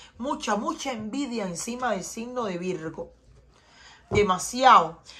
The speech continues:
Que llegó la hora de tomar decisiones en tu vida súper importantísimas. Dice, "Me to-, toma decisiones. Prepárate para un cambio."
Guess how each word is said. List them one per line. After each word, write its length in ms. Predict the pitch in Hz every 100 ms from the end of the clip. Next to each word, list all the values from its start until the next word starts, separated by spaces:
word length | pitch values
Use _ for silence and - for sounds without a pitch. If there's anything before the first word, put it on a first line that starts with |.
| -
Que 120 | 220
llegó 240 | 220 220
la 120 | 294 294
hora 180 | 320 294
de 100 | 220
tomar 280 | 208 233
decisiones 600 | 254 - 240 - 277 285
en 160 | 240 214
tu 120 | 220
vida 220 | 247 294
súper 300 | 240 277 269
importantísimas. 1160 | 240 208 202 190 185 185 170 165 285 233 208 208
Dice, 180 | 226 226
"Me 100 | 196
to-, 160 | 226
toma 280 | 247 277 370
decisiones. 760 | 311 - 202 - 254 220 180 - _ - - -
Prepárate 560 | 196 196 302 330 285
para 180 | 220 208
un 140 | 247
cambio." 640 | 226 262 240 214 175 160